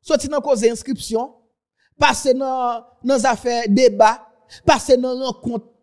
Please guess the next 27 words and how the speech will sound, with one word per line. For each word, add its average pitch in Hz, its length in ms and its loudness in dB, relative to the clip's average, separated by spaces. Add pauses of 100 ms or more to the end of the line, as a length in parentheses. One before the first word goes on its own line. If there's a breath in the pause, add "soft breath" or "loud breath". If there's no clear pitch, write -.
bagaille. 233 400 2 (100)
Pas 392 100 -2 (280)
une 330 100 0
qui 349 120 -8
fait 269 140 -2
en 262 60 -2
faveur 240 300 -2
de 214 60 -4
Gary 226 180 2
Conille, 202 260 -8
non? 208 120 -20 (1800 soft breath)
Mais 349 80 6 (100)
puisqu'il 359 460 -4
a 285 100 4
été 262 220 0
désigné, 214 640 -4
choisi, 247 840 -6 (260)
opté - 720 0
par 349 300 2
le 269 120 2
blanc, 349 260 -2 (180)
donc 262 240 4 (240)
critère 294 420 0
ça, 226 220 -4
yo, 240 140 0
yo 233 100 0
tombé. 214 480 -2